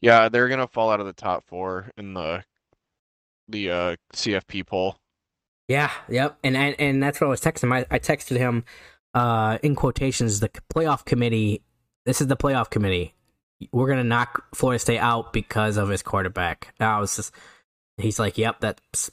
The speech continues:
Speaker 2: pretty, pretty much it." And it's just,
Speaker 1: Mm-hmm.
Speaker 2: it's, that sucks, but it is what it is.
Speaker 1: Yeah, I mean, that's,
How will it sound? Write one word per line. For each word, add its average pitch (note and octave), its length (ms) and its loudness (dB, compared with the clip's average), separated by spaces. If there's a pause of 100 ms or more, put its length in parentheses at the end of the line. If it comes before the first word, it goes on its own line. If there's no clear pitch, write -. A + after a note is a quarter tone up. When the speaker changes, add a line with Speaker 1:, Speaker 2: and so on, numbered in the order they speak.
Speaker 2:
pretty, G#2 320 -2
pretty - 320 -4
much F#2+ 300 -4
it." F#2 180 -4
And G#2+ 180 -6
it's G2 240 -6
just, C3 360 -4
Speaker 1:
Mm-hmm. - 600 -10
Speaker 2:
it's, - 600 -2 (500)
that C#3 160 2
sucks, - 680 0 (1600)
but C3 140 0
it B2+ 100 2
is A#2+ 240 0
what A2+ 100 2
it G2+ 120 0
is. D#2+ 400 -4 (300)
Speaker 1:
Yeah, G#2 300 0
I - 140 -4
mean, A#2+ 160 2
that's, A2+ 300 2